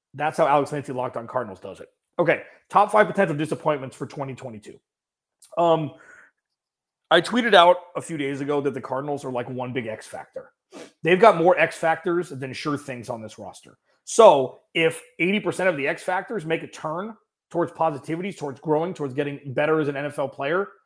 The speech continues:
the Arizona Cardinals, there's no ceiling for this team. But on the other side of that, potential disappointments, number five for me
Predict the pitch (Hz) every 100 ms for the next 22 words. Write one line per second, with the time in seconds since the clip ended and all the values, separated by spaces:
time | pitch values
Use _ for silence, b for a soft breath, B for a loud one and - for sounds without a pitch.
0 | _ _ _ 160 214 185 139 165 170 135
1 | 143 170 160 170 - 165 139 - 110 -
2 | - 120 _ _ _ _ _ _ _ _
3 | _ _ 120 160 135 - - _ _ _
4 | _ 156 151 185 262 - 143 127 113 123
5 | - - 165 143 139 131 - 220 208 -
6 | 156 147 - 175 190 - 190 165 156